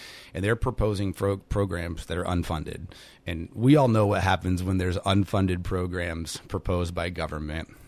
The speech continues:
Those costs get passed down to taxpayers. And we're seeing that happen in real time here. So, um, you know, Middle Point, as I said, has five and a half years of capacity left. Um, despite that fact, the city has decided to build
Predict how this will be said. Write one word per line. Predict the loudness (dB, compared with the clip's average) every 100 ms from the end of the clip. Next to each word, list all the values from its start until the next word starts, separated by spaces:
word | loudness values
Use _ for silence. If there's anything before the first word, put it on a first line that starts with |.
| -20 -16
Those | -4 0 0
costs | -2 0 0 0
get | -4 -4
passed | -2 -2 -4 -6
down | -6 -6
to | -8
taxpayers. | -8 -8 -10 -10 -10 -8 0
And | 2
we're | 4
seeing | 4 6
that | 6 6
happen | 4 2 0
in | 0
real | -2 -4
time | -4 -6 -6
here. | -10 -12
So, | -6 -4 -6 -10 -20 -20 -20 -20 -8
um, | -4 -4 -2
you |
know, | 0
Middle | 2 2
Point, | 4 4 2 2
as | 0
I | 0
said, | 2 2 2
has | 0
five | 0 0 2
and | 0
a |
half | 2 0 2
years | 0 0 -2
of | -4
capacity | -2 0 0 -2 -6 -4
left. | -2 -4 -6 -16 -20 -16 -14 -6
Um, | -4 -2 -4
despite | -6 -4 -4 -2
that | -4 -4
fact, | -2 -2 -2
the | -6
city | -4 -4 -2
has | -2
decided | -4 -6 -4 -4 -4
to | -8
build | -6 -4 -2 -4